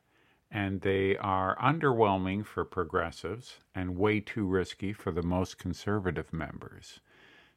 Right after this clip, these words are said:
The U S A Canada General Service Conference overcame a huge sacred cow this year, which is a beginning.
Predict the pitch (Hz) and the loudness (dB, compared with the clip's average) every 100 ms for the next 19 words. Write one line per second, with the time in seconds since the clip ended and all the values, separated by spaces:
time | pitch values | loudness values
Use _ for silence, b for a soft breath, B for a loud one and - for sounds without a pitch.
0 | _ - 90 123 156 127 113 120 110 98 | _ -6 -2 0 0 -2 -2 2 2 0
1 | - 98 95 90 85 76 - 92 92 87 | -4 -2 -2 -2 -6 -8 -6 -4 -4 -6
2 | - 98 87 87 - - 87 82 - 85 | -6 -6 -6 -8 -12 -12 -10 -10 -12 -12
3 | 82 - 104 92 98 - 95 95 90 76 | -12 -8 -8 -6 -8 -8 -8 -6 -8 -12
4 | - 147 165 165 113 - - _ - - | -10 -8 -6 -8 -8 -12 -14 _ -16 -6
5 | 101 92 - 90 82 - 87 82 78 73 | -6 -6 -8 -10 -10 -12 -8 -8 -8 -12
6 | 78 - 82 76 82 95 B B B 98 | -14 -12 -10 -8 -8 -12 B B B -4
7 | 92 101 98 - 101 104 101 123 98 80 | -2 -2 -4 -2 -4 -4 -6 -4 -4 -6
8 | 71 | -14